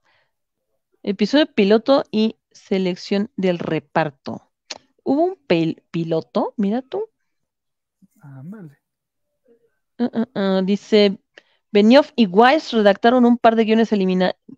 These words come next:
Speaker 1: preliminares para el episodio piloto en agosto de dos mil diez, dos mil siete y junio de dos mil ocho, respectivamente. Aunque H B O se mostró satisfecho con ambos documentos,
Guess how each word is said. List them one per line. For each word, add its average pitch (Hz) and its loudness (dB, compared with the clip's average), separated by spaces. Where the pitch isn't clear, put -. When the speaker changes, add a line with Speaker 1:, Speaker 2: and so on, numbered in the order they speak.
Speaker 1:
preliminares 208 4
para 202 4
el 185 0
episodio 170 -6
piloto 180 -2
en 180 -4
agosto 175 -2
de 185 2
dos 170 -4
mil 151 -6
diez, 156 -10
dos 202 2
mil 233 4
siete - -2
y 214 -2
junio 277 2
de 208 0
dos 175 0
mil 190 0
ocho, 220 -2
respectivamente. 185 -4
Aunque 196 2
H 202 0
B 226 4
O 214 4
se 220 -2
mostró 214 0
satisfecho 311 2
con 226 4
ambos 220 2
documentos, - -2